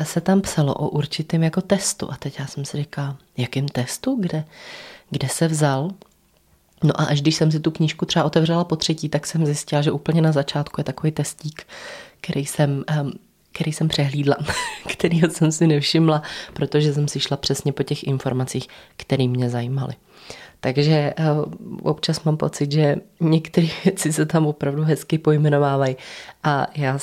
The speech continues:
já je pak, eh, plním v realitě. O Benjamíncích, eh, se teda obecně tak jako v těch sourozených konstelacích říká, že mají tendence být extrovertní, takový jako až baviči,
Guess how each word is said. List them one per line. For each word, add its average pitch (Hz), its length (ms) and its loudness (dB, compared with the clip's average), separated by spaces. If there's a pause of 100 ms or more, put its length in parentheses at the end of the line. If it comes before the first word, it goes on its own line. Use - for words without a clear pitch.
já 135 340 0
je 131 140 0
pak, 139 240 -6 (200)
eh, 156 60 -4 (1000)
plním 165 380 6
v 160 60 6
realitě. 127 640 2 (840)
O 220 100 4
Benjamíncích, 156 1120 4
eh, 156 40 -10 (560)
se - 180 0
teda 165 280 2
obecně 160 460 2
tak 156 200 -4
jako 160 160 -4
v - 80 -12
těch - 180 -6
sourozených 156 500 2
konstelacích 147 880 0
říká, 139 400 -2
že 143 340 0 (760)
mají 151 200 4
tendence 147 500 2
být 147 280 -4
extrovertní, 139 840 -2
takový 151 380 -4
jako 147 220 -2
až 151 140 0
baviči, 143 600 0